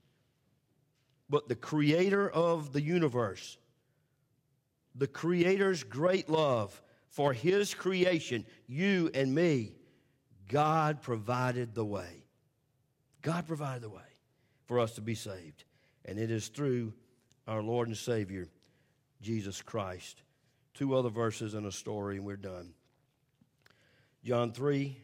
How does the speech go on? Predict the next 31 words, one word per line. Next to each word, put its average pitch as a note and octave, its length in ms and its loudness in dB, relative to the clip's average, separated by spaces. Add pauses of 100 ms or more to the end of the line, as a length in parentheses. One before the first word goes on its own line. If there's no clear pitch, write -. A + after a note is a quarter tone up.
(240)
sixteen, B2 640 -4
seventeen. F#2 680 -6 (460)
I E3 60 -2
want F3+ 160 2
to C#3+ 40 6
encourage A#2 460 0
you. F#2+ 160 -8 (760)
Don't F3 300 2
ever F3 260 2
read C#3+ 220 2
John B2 260 0
three B2 220 -2
sixteen A2+ 560 -4
without G#2+ 320 -2
reading G#2+ 260 -2
John G#2 140 -6 (100)
three G2 200 -10
seventeen. E2+ 540 -12 (1600)
"For B2 140 -2
God C#3 260 2
so C#3+ 140 -2
loved C#3 180 2
the C3+ 60 -2
world G#2 300 0
that G2+ 80 -2
he G#2 60 -4
gave A#2 220 0
his A2 140 -4
only A#2 200 0
begotten G#2+ 420 -4
Son, F2 360 -12